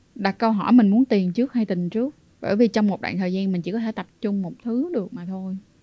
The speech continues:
Em thấy điều nào là cái điều có thể đi cùng với em lâu dài hơn?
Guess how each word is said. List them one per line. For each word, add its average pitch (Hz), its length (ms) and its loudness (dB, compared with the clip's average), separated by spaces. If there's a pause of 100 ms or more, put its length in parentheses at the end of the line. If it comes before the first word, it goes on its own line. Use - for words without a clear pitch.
(180)
Em 220 120 2
thấy 262 140 2
điều 202 200 6
nào 175 300 0
là 170 80 0
cái 254 140 -2
điều 190 200 2
có 220 120 -4
thể 226 120 -2
đi 202 120 0
cùng 170 220 -6
với 208 100 -4
em 220 100 -2
lâu 196 100 -4
dài 180 200 -6
hơn? 196 360 -2